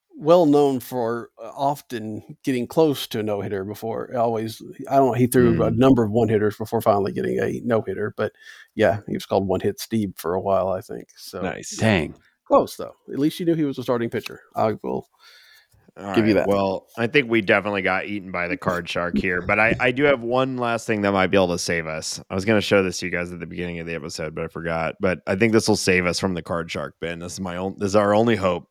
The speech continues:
Speaker 2: to not be devoured. So, um, in the big box of cards that I bought that I was using for the recent, uh, card shark game,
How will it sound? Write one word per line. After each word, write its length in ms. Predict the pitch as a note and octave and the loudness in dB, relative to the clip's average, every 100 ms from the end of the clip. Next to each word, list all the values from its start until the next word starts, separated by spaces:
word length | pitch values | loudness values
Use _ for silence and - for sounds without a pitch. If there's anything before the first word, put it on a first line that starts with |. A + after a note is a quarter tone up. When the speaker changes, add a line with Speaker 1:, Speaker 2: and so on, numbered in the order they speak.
| - | -8
Speaker 2:
to 120 | F#2+ | -4
not 240 | F#2 E2+ | -4 -4
be 140 | F2+ E2+ | -6 -8
devoured. 680 | E2+ E2 E2 D#2+ D#2 D#2+ - - | -6 -4 -4 -4 -6 -10 -18 -10
So, 420 | - F#2+ F2 E2+ - | 0 4 4 2 -2
um, 440 | E2+ D#2 D#2+ C#2 _ - | -2 -2 -6 -12 _ -4
in 80 | G#2 | 0
the 120 | G2+ | 2
big 280 | F#2 G#2+ F#2+ | 4 2 4
box 260 | F#2+ F#2 F2+ | 0 0 -4
of 60 | |
cards 240 | - E2+ F#2 | -4 -4 -2
that 100 | F2+ | 0
I 60 | |
bought 320 | F2+ F2+ E2+ - | 2 2 2 -2
that 200 | D2 A#1 | -2 -2
I 40 | |
was 160 | F2 F2 | -4 -4
using 280 | E2 E2+ | -6 -6
for 100 | F2+ | -4
the 140 | E2 E2 | -2 0
recent, 400 | E2+ - F#2 - _ F#2 | -2 -2 -4 -6 _ -4
uh, 160 | F2 | -4
card 260 | - G#2 G2 | -2 -2 0
shark 220 | G#2 G2+ | -2 0
game, 340 | A2 G#2+ G#2+ | -2 -2 -6